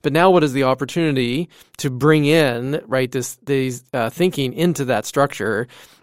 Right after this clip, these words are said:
uh, the literal structure that they're building? And, and so I think the, the example you just set was, you know, it would be easy for us to say, it's like, "Well, I just, um, you know, I, I, I, I, I tried, I,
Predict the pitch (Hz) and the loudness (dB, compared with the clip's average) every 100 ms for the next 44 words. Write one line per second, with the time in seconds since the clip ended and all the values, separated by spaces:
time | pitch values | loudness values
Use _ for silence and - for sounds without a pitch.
0 | - - 131 120 113 107 104 101 - - | -16 -4 -2 0 0 0 -2 -4 -10 -14
1 | - 135 160 131 117 - 127 - 127 113 | -6 2 4 4 0 -2 -2 -2 -6 -4
2 | 113 123 214 180 135 127 - - _ - | -4 4 6 6 4 -2 -10 -20 _ -6
3 | 135 127 135 - 160 143 139 139 - - | -4 -4 -6 -8 -4 -2 -2 -6 -12 -20
4 | - 277 185 170 117 139 208 190 135 - | -18 -10 -4 -2 -2 0 4 4 2 -6
5 | 156 147 147 151 - _ - 170 123 160 | -4 -2 -2 -6 -12 _ -10 -8 -4 2
6 | 233 233 156 139 127 127 - 156 131 - | 2 2 0 0 -2 -4 -2 0 0 0
7 | 127 123 120 - - - _ 185 170 147 | 0 0 -2 -6 -20 -20 _ 0 2 4
8 | 247 285 165 185 233 165 143 127 127 139 | 4 4 2 2 2 2 2 0 0 -4
9 | 139 127 123 127 123 165 175 156 143 143 | 0 0 2 0 2 4 6 6 4 -2
10 | - 139 127 127 123 _ _ _ _ _ | -2 0 0 -4 -10 _ _ _ _ _
11 | _ - - 127 113 131 135 - 139 123 | _ -10 -6 -4 -4 -4 -6 -2 -2 -2
12 | - - - 127 127 - 135 123 123 - | -8 -20 -10 -4 -4 -2 -2 -2 -4 -10
13 | 165 135 - 165 160 160 147 - 131 131 | -6 -4 0 4 6 4 2 -6 -4 -4